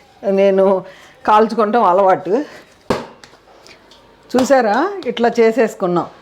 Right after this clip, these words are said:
దీంట్లోంచి కొంచెం తీసుకుందాం, కొంచెం తీసుకుని మూత పెట్టేసుకుందాం. ఇట్లా మూత పెట్టుకుని ఇప్పుడు మనం కొంచెం కొంచెం చిన్న చిన్నగా ఇంతంత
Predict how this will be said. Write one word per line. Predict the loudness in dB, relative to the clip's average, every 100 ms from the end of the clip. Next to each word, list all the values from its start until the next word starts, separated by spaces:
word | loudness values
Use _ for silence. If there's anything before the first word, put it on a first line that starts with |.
| -18 -2
దీంట్లోంచి | 2 2 2 2 0 -4
కొంచెం | -2 -2 0 -2 2
తీసుకుందాం, | 0 0 -2 0 2 0 -2 -8 -20 -6
కొంచెం | -2 0 2
తీసుకుని | 0 0 0 0 2
మూత | 2 0 0
పెట్టేసుకుందాం. | -4 -2 -6 -6 -8 -6 -8 -14 -20 -20 _ _ _ _ _ -6 -6 -6 -18 -20 _ -10
ఇట్లా | -6 -6 -8 -20 -20 -20 -20 -20 _ -8 -6 -6 -12 -20 _ -6
మూత | -4 -2 -2
పెట్టుకుని | -4 -2 -2 0 0 -2 -8 -20 -20 -20 -20 -20 -4
ఇప్పుడు | -4 0 0 4 4 2 -2 -16 -20 -20 -20 -20 _ _ _ _ -20 -20 -20 -20 _
మనం | -2 0 0
కొంచెం | -2 -2 -4 -2
కొంచెం | -2 -2 0 0 -2 -6 -20 -8
చిన్న | -6 -2
చిన్నగా | 0 0 0 0 -2 -4 -10
ఇంతంత | -10 -4 -4 -2 -6